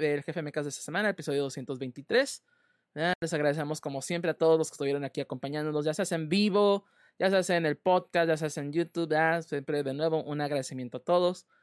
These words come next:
¿verdad? Pero antes de despedirnos, mencionando nuestras redes sociales personales, donde nos pueden encontrar a cada uno de nosotros. Hakio, ¿dónde te podemos encontrar a ti?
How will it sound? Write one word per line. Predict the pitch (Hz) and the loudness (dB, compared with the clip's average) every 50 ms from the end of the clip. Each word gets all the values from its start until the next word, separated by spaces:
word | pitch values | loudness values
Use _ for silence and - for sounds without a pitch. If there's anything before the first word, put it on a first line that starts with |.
| _ _ _ - | _ _ _ -2
¿verdad? | - 180 185 185 | 0 2 2 2
Pero | - 180 175 165 | 2 2 4 4
antes | 160 202 202 196 196 | 4 2 2 2 2
de | 202 | 4
despedirnos, | 190 190 190 - - 196 196 202 214 240 254 285 277 | 4 2 0 0 0 0 2 2 2 2 0 0 0
mencionando | 262 240 - 196 165 156 156 160 160 165 147 | -2 -2 -2 -2 -2 -2 0 2 2 2 2
nuestras | 151 165 175 - - 160 139 | 0 -2 -2 -2 -4 -4 -2
redes | 143 143 143 | -2 -4 -4
sociales | - 143 - 131 127 135 135 131 - | -6 -6 -6 -4 -4 -4 -6 -6 -6
personales, | _ - 190 190 180 - 165 147 131 123 120 123 | _ -2 -2 0 0 -4 -6 -6 -4 -6 -6 -6
donde | 127 139 151 151 | -8 -8 -8 -8
nos | 143 135 | -8 -8
pueden | - - 139 143 | -8 -10 -8 -8
encontrar | 139 135 - 127 127 - - 175 180 180 _ _ _ _ _ _ _ _ | -8 -8 -8 -10 -4 0 2 2 2 0 _ _ _ _ _ _ _ _
a | - 151 139 139 | -4 -4 -4 -2
cada | - - 147 143 143 135 127 | 0 2 2 4 4 4 2
uno | 123 123 123 123 | 2 0 -2 -4
de | 127 131 | -4 -4
nosotros. | 135 135 - - 214 214 175 151 135 - | -4 -2 0 0 0 2 0 -2 0 0
Hakio, | 196 202 202 - 175 143 117 - _ _ _ _ _ _ | 0 0 0 -2 -4 -4 -4 -6 _ _ _ _ _ _
¿dónde | - 156 165 | -4 -4 -2
te | 160 156 | -2 -2
podemos | - 139 139 147 147 | -2 -2 -4 -4 -6
encontrar | 143 135 131 135 131 | -8 -8 -6 -4 -4
a | 139 151 | -2 -2
ti? | 220 214 175 | -2 -4 -4